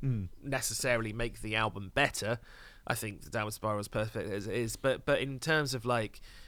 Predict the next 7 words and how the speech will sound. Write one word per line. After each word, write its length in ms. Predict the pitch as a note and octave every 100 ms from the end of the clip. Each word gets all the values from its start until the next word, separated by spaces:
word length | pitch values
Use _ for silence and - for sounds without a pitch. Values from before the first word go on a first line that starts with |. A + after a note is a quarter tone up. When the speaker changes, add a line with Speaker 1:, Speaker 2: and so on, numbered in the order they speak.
| - -
Speaker 2:
getting 320 | C#3 A#2+ A2+
that 240 | A#2+ -
style 460 | - B2+ B2 A2 G2+
of 100 | G2
Nine 240 | A#2 G#2+
Inch 240 | G#2 - A#2
Nails, 640 | A2+ G#2 G2 G2 - -